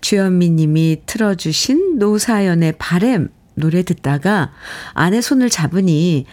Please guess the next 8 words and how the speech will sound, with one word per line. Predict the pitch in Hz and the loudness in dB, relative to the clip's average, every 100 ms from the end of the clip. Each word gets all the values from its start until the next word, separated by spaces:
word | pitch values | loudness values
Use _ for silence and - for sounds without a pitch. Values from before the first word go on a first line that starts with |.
| - | -6
아내가 | - 160 160 156 | 0 2 2 0
놀라며 | 147 165 202 208 147 151 165 139 - - | 0 2 2 2 2 2 0 -2 -10 -10
'당신 | - 160 - 196 165 - _ _ _ _ - - | -4 -2 0 0 0 -6 _ _ _ _ -14 -2
뭐 | 143 | -2
사고 | - 214 285 | 0 -2 -4
쳤어?' | 277 226 - 208 269 330 _ 220 | -4 -4 -2 0 0 -2 _ -4
<laughs> | - 226 | -2 0
이러네요." | 208 196 180 151 151 185 294 | 2 2 2 2 2 0 -2